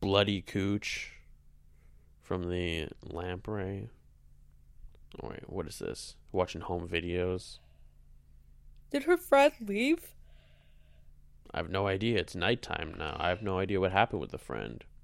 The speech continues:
Speaker 1: He's scratching the mom. Sorry. Mom and John
Speaker 2: Why does she always ask
Speaker 1: watching
Speaker 2: that? It's
Speaker 1: T V.
Speaker 2: weird.
Speaker 1: What, to be scratched?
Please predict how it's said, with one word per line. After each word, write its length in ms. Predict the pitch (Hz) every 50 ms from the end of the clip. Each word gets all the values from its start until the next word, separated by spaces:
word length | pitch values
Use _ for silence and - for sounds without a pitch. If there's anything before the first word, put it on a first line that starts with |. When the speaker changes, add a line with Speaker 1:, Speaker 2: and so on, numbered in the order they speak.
| - - - - - - - - - - - - - - - - - - - - - - - - - - - - - - - - - - - - - - - - - - - - - - - - - - -
Speaker 1:
He's 360 | - - - - - - -
scratching 1000 | - - - - - 73 90 95 92 - - - 104 98 95 95 101 101 - - -
the 60 | -
mom. 280 | 95 90 87 - 101 -
Sorry. 440 | - - - 50 50 50 - - - -
Mom 260 | 101 107 113 120 123
and 140 | 123 110 104
John 220 | 107 107 104 104
Speaker 2:
Why 100 | 104 226 247
does 140 | - 101
she 80 | 101 294
always 240 | 285 294 294 - -
ask 280 | - - 226 247 -
Speaker 1:
watching 180 | - 214 - 202
Speaker 2:
that? 160 | 185 175 -
It's 140 | - 143 123
Speaker 1:
T 0 |
V. 220 | 110 - 151 233
Speaker 2:
weird. 280 | 220 190 180 170 190 - - - - - - - - - - - - - - -
Speaker 1:
What, 340 | - - - - - - -
to 120 | - 95
be 140 | 87 95 92
scratched? 580 | - - - 85 85 90 110 - - - -